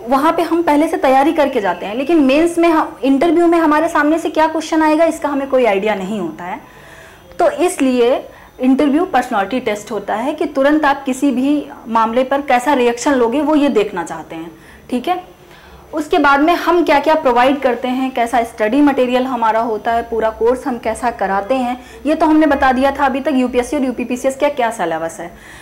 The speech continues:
ठीक है। अब हम बात करेंगे कि आकार आईएएस उसे कैसे provide कराता है, कैसे maintain करता है, कैसे तैयार कराता है। तो पहले हम आपको बता दें कि यूपीएससी को तैयार कराने में हमें जो आपसे time चाहिए होता है,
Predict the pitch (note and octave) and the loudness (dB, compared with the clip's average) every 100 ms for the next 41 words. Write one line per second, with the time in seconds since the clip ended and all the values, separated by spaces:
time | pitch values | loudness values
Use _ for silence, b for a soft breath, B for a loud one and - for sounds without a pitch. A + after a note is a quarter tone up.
0 | B D4+ D#4 E4+ B B B C4+ C4 - | B -2 -2 -4 B B B 0 0 -2
1 | D#4 C#4+ A#3 A#3 A#3+ A3+ A3+ B3+ E4 B | 0 2 2 0 -2 -2 0 0 -2 B
2 | B - D#4+ A3 A#3+ C#4+ D#4 D4 C4 C#4 | B -4 0 2 2 4 4 4 4 2
3 | D4 C#4+ D4 D4 G#3+ - C#4+ C4 B3+ B3+ | 0 -2 -4 0 0 0 0 2 2 0
4 | B3 A#3+ A#3 B3 C4+ C4 A3 A3 G3+ G3+ | 0 0 0 0 -2 -2 -4 -4 -8 -8
5 | G#3 B3 C4 A#3 A3 A3 A#3+ A3+ G3+ G3+ | -6 -2 -2 -2 -4 -6 -6 -6 -8 -6
6 | G3 F#3+ A#3 C4 A#3 G3+ G3 G3 B3+ - | -6 0 2 2 0 0 -2 -6 -8 -10
7 | - B B B B D4 C4+ - B3 C4 | -18 B B B B -2 -2 0 0 2
8 | D4+ D4 C#4 D4 B3+ B3+ A#3 B3+ D#4 - | 0 0 0 0 0 2 2 2 -2 -10
9 | B B B - D4+ A#3+ C4+ C4 C#4 C#4 | B B B -6 -4 -2 -4 -2 -2 -2
10 | E4+ E4+ D#4+ C#4 B3+ B3 C4 C4 A#3 A3+ | -2 0 0 2 4 4 2 2 2 0
11 | A3+ B3 D4 - C4 D4+ D4+ C#4 B3+ - | -4 -6 -6 -6 -2 -2 2 2 2 0
12 | B3+ B3+ A#3 D4 D4 C#4 B3 A#3+ A3+ A3+ | 0 2 0 0 0 -2 0 0 0 0
13 | A3 A3+ A3 | 0 0 -4